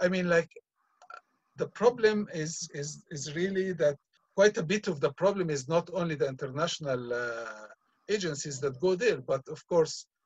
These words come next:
the corrupt local groups and pe-, persons and systems that are so dysfunctional to the point that actually, if you want to do a decent job, it's, it's almost impossible,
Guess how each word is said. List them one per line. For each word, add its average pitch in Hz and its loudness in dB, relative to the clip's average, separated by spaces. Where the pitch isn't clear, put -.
the 156 2
corrupt 190 6
local 156 2
groups 180 -2
and 156 -8
pe-, 214 -6
persons 180 -2
and 135 -4
systems 180 -6
that 147 2
are 147 2
so 196 6
dysfunctional 175 -4
to - -10
the 160 6
point 175 2
that 165 2
actually, 180 -2
if - -10
you 180 -4
want 208 -4
to 185 -8
do 180 -2
a 175 6
decent 175 -6
job, 180 2
it's, - -10
it's - -16
almost 202 -2
impossible, 156 -6